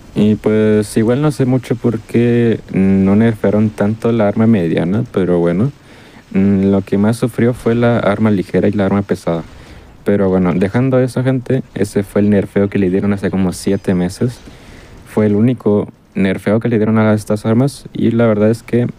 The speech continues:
yo sigo diciendo, son buenas, o sea, siguen pegando, no mucha gente las usa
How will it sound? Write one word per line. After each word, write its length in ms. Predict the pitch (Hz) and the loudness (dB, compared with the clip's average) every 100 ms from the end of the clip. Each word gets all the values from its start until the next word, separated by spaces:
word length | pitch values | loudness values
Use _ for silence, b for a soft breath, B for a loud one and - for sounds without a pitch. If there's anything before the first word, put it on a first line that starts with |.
| - - - | -18 -20 -4
yo 360 | 95 90 101 107 | -2 2 0 0
sigo 280 | - 104 101 | -2 0 0
diciendo, 600 | 92 - 95 90 87 - | -2 -4 -2 -2 -6 -6
son 220 | - 92 | -2 0
buenas, 440 | 92 95 85 - | 2 0 -2 -6
o 60 | - | -12
sea, 220 | - 87 | -4 -4
siguen 340 | 85 90 98 95 | -2 -2 0 0
pegando, 640 | 80 82 92 98 98 101 104 B B B B B - - - | -2 0 0 0 0 -2 -6 B B B B B -20 -20 -2
no 200 | 110 110 | 2 4
mucha 260 | 113 104 98 | 2 0 -2
gente 220 | 101 95 | -2 0
las 220 | 87 - | -2 0
usa 420 | 104 107 107 104 | -2 0 0 2